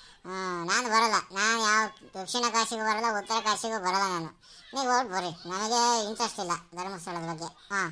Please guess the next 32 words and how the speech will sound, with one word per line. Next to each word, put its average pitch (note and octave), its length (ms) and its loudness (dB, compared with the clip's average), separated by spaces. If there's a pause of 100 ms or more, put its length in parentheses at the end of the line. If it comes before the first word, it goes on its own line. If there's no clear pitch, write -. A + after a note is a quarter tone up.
(1500)
ಜಾಡ್ಸಿದ್ರೆ B3+ 760 6 (480)
ಮುಖ A3 200 0
ಅತ್ಲ A#3 200 4
ತಿರ್ಕೊಂಡ್ಬಿಡ್ಬೇಕು. B3 680 2
ಹ್ಮ್, F#3+ 680 0
ಮತ್ತೆ G#3+ 340 -2
ಜೀವನದಲ್ಲಿ B3 800 0
ಸ್ಟ್ರೈಟ್ C4 280 0
ಆಗ್ಬಾರ್ದು, A#3+ 320 4
ಹಂಗ್ G3 260 0
ಒದ್ದು A3+ 140 2
ಬಿಡ್ತೀನಿ. G#3+ 280 -2
ಹಾ, G#3 420 -2 (340)
ತಿಕ್ಕ C4+ 180 -4
ಮುಚ್ಕೊಂಡು C4+ 300 -2
ರೆಡಿ A3+ 120 2
ಆಗ A#3+ 140 6
ಸಾಕು. G3+ 440 -2
ಓಹೋ, G3+ 760 0 (260)
ಇವನಿಗೇನು A#3 540 2
ಸ್ಪೆಷಲ್ G#3+ 340 0
ಆಗಿ A#3+ 100 2
ಹೇಳ್ಬೇಕೇನ? A3+ 360 2 (480)
ಆ, G3+ 120 0
ಎಲ್ಲರಿಗೂ A#3+ 420 6
ಹೇಳಾಯ್ತು, B3 300 4
ಎಲ್ಲರಿಗೂ A3+ 340 6
ಹೇಳ್ಬೇಕಾದ್ರೆ A#3+ 360 4
ನೀನಿಲ್ಲ A#3+ 240 2
ಅಂತಂದ್ರೆ A#3+ 300 2 (500)
ನನ್ A3+ 180 -4
ತಪ್ಪೆ. E3+ 440 -2